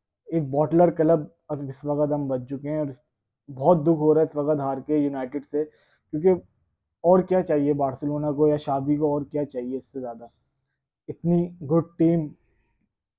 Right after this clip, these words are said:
Lewandowski को भी लेकर आ गया, Ferran Torres, इतने सारे players हैं जो शावी ने बोला वो ला के दे दिए, फिर भी इस तरह से ये performances आ रही हैं। और क्या expect करें हम शावी से? क्योंकि शावी,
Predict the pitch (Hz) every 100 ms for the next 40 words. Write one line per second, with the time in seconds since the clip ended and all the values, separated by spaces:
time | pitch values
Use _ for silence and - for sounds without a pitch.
0 | _ _ _ - 156 156 170 160 160 151
1 | - 160 160 160 151 151 151 143 156 151
2 | 151 147 156 139 143 143 156 151 - 175
3 | 185 175 180 175 170 170 160 170 170 165
4 | 170 156 151 160 165 151 156 160 156 147
5 | 139 156 139 135 151 151 156 156 160 -
6 | 156 156 151 156 147 156 147 135 143 147
7 | 147 151 139 151 147 151 151 165 160 -
8 | - 147 147 135 147 143 135 139 143 156
9 | 156 - _ _ _ 151 156 160 156 165
10 | 185 190